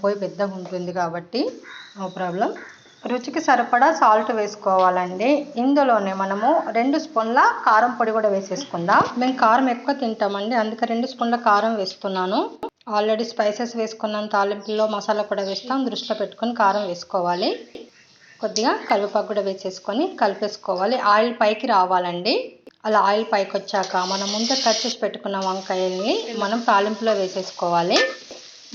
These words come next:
బాగా కలుపుకోవాలండి, స్లిమ్‌లో పెట్టుకొని కలుపుకోవాలి. పొయ్యిలో మంట ఎక్కువ అనిపిస్తుంది కదా, ఏం పర్వాలేదండి. కింద స్టాండ్ ఉంటుంది కాబట్టి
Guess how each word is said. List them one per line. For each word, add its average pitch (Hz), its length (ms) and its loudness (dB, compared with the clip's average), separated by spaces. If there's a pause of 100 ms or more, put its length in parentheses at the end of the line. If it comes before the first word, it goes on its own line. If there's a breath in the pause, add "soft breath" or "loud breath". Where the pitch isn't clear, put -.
(100)
బాగా 220 320 4
కలుపుకోవాలండి, 190 1040 0 (320)
స్లిమ్‌లో 208 460 -2
పెట్టుకొని 196 360 -6 (100)
కలుపుకోవాలి. 180 760 0 (920)
పొయ్యిలో 254 320 2
మంట 233 240 -2
ఎక్కువ 226 220 -2
అనిపిస్తుంది 196 600 -8
కదా, 202 180 -2 (280)
ఏం 233 100 0 (100)
పర్వాలేదండి. 214 760 0
కింద 220 220 -4 (100)
స్టాండ్ 226 420 -2
ఉంటుంది 220 380 -6
కాబట్టి 190 380 -6